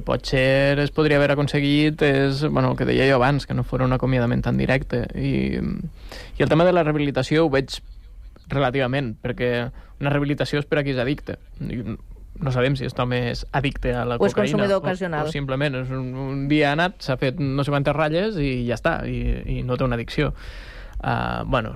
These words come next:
Speaker 1: no sé. És a dir, és que ho entenc, no? Jo suposo que si jo treballara en una companyia <laughs>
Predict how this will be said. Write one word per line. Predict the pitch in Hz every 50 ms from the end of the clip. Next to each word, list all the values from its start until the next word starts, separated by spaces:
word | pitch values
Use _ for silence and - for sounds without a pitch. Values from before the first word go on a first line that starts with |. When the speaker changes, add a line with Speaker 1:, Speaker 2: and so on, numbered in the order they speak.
| 131
Speaker 1:
no | - 123
sé. | 123 - - 113 117 - - - - - - - -
És | 120 117 117 123
a | 120
dir, | 123 120 120 120 117 117 117 113 113 - - - - - - 82 87 95 90 87 87 - -
és | - 139
que | - 165
ho | 147
entenc, | 139 123 123 - 139 131 117 135
no? | 135 123 120 127 123
Jo | 123 131 127 127 120
suposo | - 139 135 131 127 127
que | 135 131
si | - - 139 139 135 131 135 135 135 131 131 135 135 139 - - 147 143 139
jo | 139 139 135
treballara | - 139 139 131 139 139 139 135 135 135 131 131 131
en | 131
una | 135 139 135 135
companyia | 127 135 131 - 135 131 143 143 143 139 135
<laughs> | 147 - - - - - - 180 - 185 160 - -